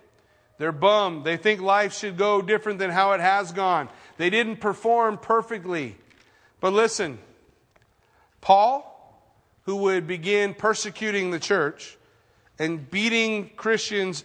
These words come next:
in church, ultimately will become a Christian and go to Rome and bear witness to Jesus Christ to Caesar right before his head's cut off. He didn't run away.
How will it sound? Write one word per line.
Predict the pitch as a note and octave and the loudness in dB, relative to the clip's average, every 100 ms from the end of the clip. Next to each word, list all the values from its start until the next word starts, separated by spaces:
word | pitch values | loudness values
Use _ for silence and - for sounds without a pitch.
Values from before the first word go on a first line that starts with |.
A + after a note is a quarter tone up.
| - | -6
in | A#3 A#3+ | -4 -4
church, | - C#3+ C3 - - - _ _ _ _ _ _ _ _ _ - | -2 -4 -4 -10 -20 -20 _ _ _ _ _ _ _ _ _ -2
ultimately | G#3 A#3+ B3 A#3+ A3 A3 | 0 0 -4 -2 0 0
will | G#3+ G#3 | 0 -2
become | F#3+ F#3+ G3 F3+ | -2 -2 -2 -4
a | |
Christian | - A3+ A#3+ - F3 F3 | -4 0 0 -2 -4 -4
and | E3+ D#3+ | -4 -4
go | F3+ | -2
to | F#3+ | -2
Rome | F3+ G3+ G#3+ F3+ B2+ G#2+ _ _ _ _ _ _ _ _ | 2 2 2 0 -6 -14 _ _ _ _ _ _ _ _
and | D#3+ E3 D#3 B2+ | -6 -4 -6 -2
bear | F#3+ G#3 | 2 2
witness | G3 G#3+ G#3+ A3+ - | 2 0 0 -6 -6
to | F3 | -10
Jesus | D3 G#3 F#3+ F#3 | -8 -6 -6 -8
Christ | - G3+ G3 F3+ - | 0 0 0 -2 -10
to | F3 | -10
Caesar | - A3 A#3 D#3 C3+ G2+ - _ _ _ _ _ _ _ _ _ _ | -8 -4 -4 -4 -8 -10 -18 _ _ _ _ _ _ _ _ _ _
right | D3+ D#3+ | -4 -4
before | E3 E3 F3+ F3 E3 D#3+ | -4 -6 -2 0 2 0
his | D#3+ D3 | -4 -4
head's | F3 F3 C3+ | -2 -2 -6
cut | - D#3 | -4 0
off. | C#3+ A2+ - - _ _ _ _ _ _ _ _ - | 0 -2 -6 -20 _ _ _ _ _ _ _ _ -14
He | A#2+ | -8
didn't | D3+ F3+ | -6 -6
run | D3 | -8
away. | B2 A#2+ E3 | -6 -6 -8